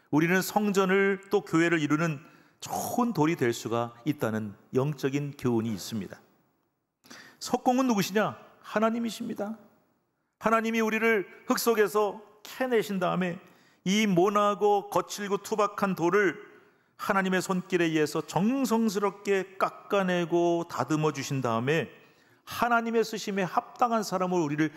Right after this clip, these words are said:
만들어 주신다는 것이지요. 평생 교회를 다녔는데,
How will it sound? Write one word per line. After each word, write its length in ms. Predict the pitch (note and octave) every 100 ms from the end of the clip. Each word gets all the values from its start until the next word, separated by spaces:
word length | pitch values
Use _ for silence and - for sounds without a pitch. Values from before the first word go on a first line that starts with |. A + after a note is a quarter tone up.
| -
만들어 560 | C#3+ A2+ A#2 C3 C3+ B2+
주신다는 580 | A#2+ - G#2+ F#2+ F2+ G2+
것이지요. 460 | - - - - - _ _ _ _ _ _ _ _ _ _ _ - - - - - -
평생 520 | - - D#4 D#4 C4 C#4
교회를 300 | G#3+ G3+ G3+
다녔는데, 680 | C#3+ B2+ C#3+ C#3+ G#1 -